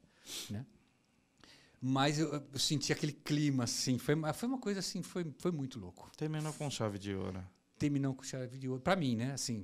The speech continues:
Speaker 1: pra mim. Mas acho que tá, até por evento, não só por mim, mas por toda a história do evento.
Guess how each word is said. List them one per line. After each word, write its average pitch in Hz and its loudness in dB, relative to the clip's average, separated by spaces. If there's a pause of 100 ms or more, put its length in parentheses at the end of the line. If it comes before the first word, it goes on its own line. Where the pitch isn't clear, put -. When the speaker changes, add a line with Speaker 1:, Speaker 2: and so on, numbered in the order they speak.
Speaker 1:
pra 120 -2
mim. 120 0
Mas 190 -2
acho 233 0
que 262 -2
tá, 254 2
até 233 0
por 262 0
evento, 202 0
não 254 2
só 240 0
por 214 -4
mim, 147 -2
mas 156 -6 (240)
por 202 -2
toda 262 0
a - 2
história 156 2
do 139 -2
evento. 135 -2